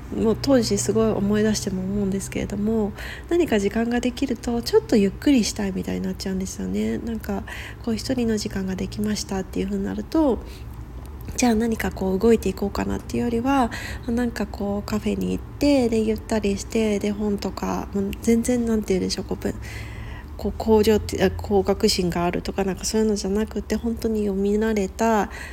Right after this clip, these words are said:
こう、自分が、こう、なん、なんていうのかな、こう、落ち着くというか、もう、もうなんて言うんでしょう、こう、コップの水が本当にこ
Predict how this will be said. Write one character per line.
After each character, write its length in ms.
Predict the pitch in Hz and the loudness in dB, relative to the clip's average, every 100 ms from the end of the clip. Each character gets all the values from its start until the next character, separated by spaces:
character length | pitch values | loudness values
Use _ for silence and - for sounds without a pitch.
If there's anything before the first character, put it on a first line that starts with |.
| - | -8
こ 140 | - | -4
う、 20 | |
自 200 | 202 - | -2 -2
分 360 | 208 233 240 240 | -2 0 0 2
が、 500 | 262 294 269 214 - - - - | 4 4 4 2 0 -8 -18 -10
こ 60 | 180 | -4
う、 40 | |
な 140 | 185 196 | -2 -2
ん、 140 | 190 - - | -4 -8 -6
な 100 | 190 | -4
ん 80 | 202 | -4
て 160 | - | -4
い 40 | 185 | -4
う 60 | |
の 80 | 180 | -4
か 140 | - 185 | -6 -8
な、 160 | 185 - - - | -8 -12 -16 -10
こ 420 | 185 185 196 214 214 - - - - - - - - - | -8 -6 -6 -8 -10 -14 -14 -14 -14 -16 -16 -16 -16 -4
う、 40 | 202 | -2
落 240 | 196 - | 0 0
ち 140 | - - | 2 2
着 40 | |
く 120 | 220 | 0
と 160 | 214 190 | 0 0
い 200 | 180 175 | 0 -2
う 40 | |
か、 460 | - 180 175 175 208 - - - - - - - - - - | -4 0 0 -2 -8 -14 -16 -16 -16 -16 -16 -16 -16 -18 -6
も 260 | 220 214 - 240 | 0 0 -2 -4
う、 40 | 220 | -2
も 60 | |
う 40 | 220 | 2
な 140 | 254 | 2
ん 60 | 262 | 2
て 160 | - | 0
言 20 | |
う 40 | 196 | 0
ん 40 | |
で 100 | 185 | -2
し 80 | 180 | -4
ょ 40 | |
う、 40 | 170 | -6
こ 100 | - | -6
う、 40 | 175 | -6
コ 160 | - | -4
ッ 20 | 294 | -4
プ 220 | - 311 | 0 2
の 140 | 294 | 4
水 340 | 269 262 262 262 | 2 2 0 0
が 340 | 262 254 226 | 2 2 2
本 220 | 220 247 | -2 -4
当 140 | 247 254 | -2 0
に 140 | 240 | -2
こ 600 | - 226 226 220 220 202 | -2 0 2 4 4 2